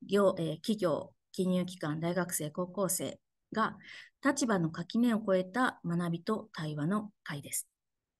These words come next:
二千二十一年よりこれまでに十七回開催して、延べ二千人以上が参加をしています。地域課題の中の波及効果の高い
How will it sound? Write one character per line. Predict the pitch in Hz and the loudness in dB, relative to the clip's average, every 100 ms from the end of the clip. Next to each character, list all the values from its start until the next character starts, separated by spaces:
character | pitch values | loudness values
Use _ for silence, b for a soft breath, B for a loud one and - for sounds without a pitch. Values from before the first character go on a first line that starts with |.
| B B B - | B B B -6
二 | 233 | 2
千 | 247 | 4
二 | 220 | 4
十 | 208 | 4
一 | 190 208 | 2 0
年 | 190 170 | 0 2
よ | 156 | 0
り | 160 | -2
こ | - | -4
れ | 175 | -2
ま | 175 | -2
で | 170 160 | 0 0
に | 185 185 | -2 -2
十 | 180 | -2
七 | 175 175 170 | -2 -2 -2
回 | 170 156 | -4 -6
開 | 156 156 | -6 -8
催 | - 139 143 | -6 -6 -6
し | - | -4
て、 | 220 208 | -2 -2
延 | 185 202 | -2 -2
べ | 226 | 0
二 | 208 | 2
千 | 214 247 247 | 2 4 4
人 | 240 240 240 | 6 4 4
以 | |
上 | 240 214 | 2 2
が | 240 262 | 2 0
参 | 160 139 | -2 -4
加 | - | -6
を | 127 | -8
し | - | -8
て | 127 | -8
い | 113 | -12
ま | 107 | -8
す。 | - - _ _ _ _ _ _ _ _ _ _ _ _ _ _ _ | -8 -8 _ _ _ _ _ _ _ _ _ _ _ _ _ _ _
地 | - 302 | -6 -4
域 | 302 320 | -2 0
課 | 349 | 2
題 | 330 277 | 4 6
の | 208 | 6
中 | 190 196 180 | 4 0 0
の | 190 190 | 0 0
波 | 226 | -2
及 | - 330 330 | 0 0 2
効 | 339 302 | 2 2
果 | 208 | 0
の | 170 160 | 0 -2
高 | 180 175 302 | -4 0 4
い | 269 - | 4 2